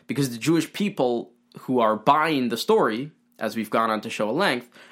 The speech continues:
are the ones who were supposed to have seen the miracle. The fact that they bought it and didn't just say, "Well, it didn't happen to us 'cause we know that didn't happen," means the miracle must have happened. You cannot say that about the ba-, Black Israelites. So that's one national revelation story down.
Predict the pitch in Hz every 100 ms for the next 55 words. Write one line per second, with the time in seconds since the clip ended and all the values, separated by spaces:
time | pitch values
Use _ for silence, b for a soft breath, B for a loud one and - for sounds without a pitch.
0 | B 139 151 143 139 139 - 131 120 117
1 | 113 113 - - 127 - 120 113 - 113
2 | 107 104 107 _ _ _ _ _ 120 160
3 | 117 - - - b b b - 131 123
4 | - 113 107 104 143 147 104 - - _
5 | _ _ _ 107 95 110 117 107 107 -
6 | 110 104 113 107 98 - - 107 107 123
7 | 147 107 101 110 123 98 92 101 110 104
8 | 104 113 160 120 117 B B - 127 127
9 | 113 120 117 104 107 101 - 135 151 -
10 | 92 b b b 110 - 113 131 - 120
11 | 101 98 95 95 - 92 87 - 104 92
12 | 123 101 90 - - 110 104 117 127 120
13 | 113 107 - 104 101 98 92 101 - 95
14 | 98 123 110 -